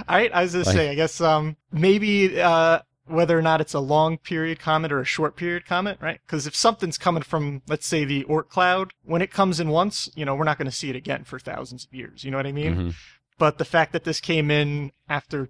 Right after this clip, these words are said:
Speaker 1: twenty years, I guess
Speaker 2: Oh, okay.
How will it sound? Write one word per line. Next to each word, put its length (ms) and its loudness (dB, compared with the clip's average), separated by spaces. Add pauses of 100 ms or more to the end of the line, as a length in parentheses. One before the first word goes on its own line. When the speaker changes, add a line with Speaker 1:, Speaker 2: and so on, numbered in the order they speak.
Speaker 1:
twenty 340 0
years, 680 -2
I 120 -2
guess 540 -4
Speaker 2:
Oh, 320 2
okay. 300 -2